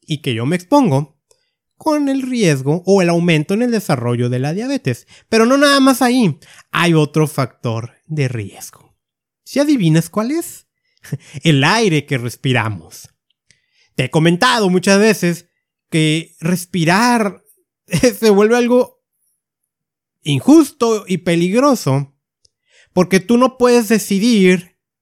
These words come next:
hoy respirar un aire limpio, a diferencia de que sí puedes decir, "Voy a comer bien", ¿no?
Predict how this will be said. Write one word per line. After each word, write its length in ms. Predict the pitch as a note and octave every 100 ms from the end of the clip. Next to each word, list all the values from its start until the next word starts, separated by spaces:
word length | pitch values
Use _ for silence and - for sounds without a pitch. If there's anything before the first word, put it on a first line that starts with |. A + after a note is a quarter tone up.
| _ _ _ _ _ _ _ _ _ _ _ _ _ _ _
hoy 580 | - A3 F3+ D#3+ F#3+ -
respirar 540 | - C4+ - G3 C#3+ C3+
un 140 | C3+
aire 180 | D3 F3
limpio, 460 | G#3+ A#3+ - C#3 D3
a 80 | F#3
diferencia 400 | F#3 E3 D#3 F3
de 60 | A3+
que 80 | C#3+
sí 100 | C#3+
puedes 200 | F3+ E3
decir, 300 | C#3 D#3+ D3 - _
"Voy 100 | D3
a 80 | D#3
comer 280 | A#2+ A#2+ D3+
bien", 340 | C#4 G3 A#2+
¿no? 340 | B2+ F3+ F3